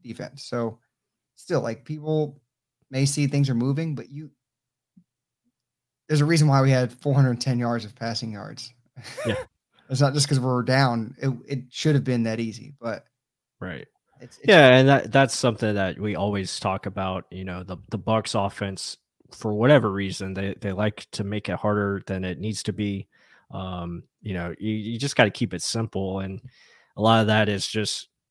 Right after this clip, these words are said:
Speaker 2: understanding, you know, what is good and what works. And when you have play action and you're passing on first down and you get nine yards per play when you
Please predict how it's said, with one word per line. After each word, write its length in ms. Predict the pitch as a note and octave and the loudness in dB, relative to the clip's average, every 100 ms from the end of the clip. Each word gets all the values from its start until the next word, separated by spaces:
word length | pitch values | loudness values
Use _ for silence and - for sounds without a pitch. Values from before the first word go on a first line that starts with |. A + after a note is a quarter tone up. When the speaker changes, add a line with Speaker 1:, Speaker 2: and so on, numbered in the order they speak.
| - | -6
Speaker 2:
understanding, 640 | A2+ A#2+ - A2+ A#2 A2+ | -2 0 0 0 0 0
you 220 | A2 F#2 G#2 | -2 -4 -2
know, 120 | G2 | -2
what 360 | F#2 G2+ A2+ | -2 0 2
is 260 | G#2 G2+ G2 | 0 -4 -6
good 240 | - A2+ | -2 2
and 160 | A#2+ G2+ | 2 0
what 160 | G#2 - | -4 -2
works. 480 | A2 C3 - - - | -2 -2 -4 -12 -10
And 480 | F#2+ F#2+ F#2+ F#2+ F#2+ _ _ _ _ - | -10 -6 -6 -8 -10 _ _ _ _ -6
when 120 | G#2+ | 0
you 80 | G2+ | 2
have 160 | G#2+ | 2
play 240 | - A#2+ A2+ | 2 2 4
action 420 | A2+ - A#2 G#2+ | 4 2 -2 -4
and 80 | G2 | -6
you're 120 | F#2 | -6
passing 380 | - A2 - A2 | -2 -2 -2 -6
on 120 | G2+ | -4
first 360 | A2+ G#2 - | -4 -4 -4
down 300 | G#2+ G#2 G#2+ | -2 -2 -2
and 80 | G2+ | -4
you 60 | F#2+ | -4
get 200 | G#2+ F2 | -6 -4
nine 360 | G2+ G#2+ A2 | -4 -2 0
yards 320 | G#2 G2+ G2 - | 0 -2 -2 -6
per 200 | - G2 | -6 -6
play 380 | - A2+ A2 | -2 0 0
when 140 | G2+ G2 | 0 -4
you 140 | G2 | -8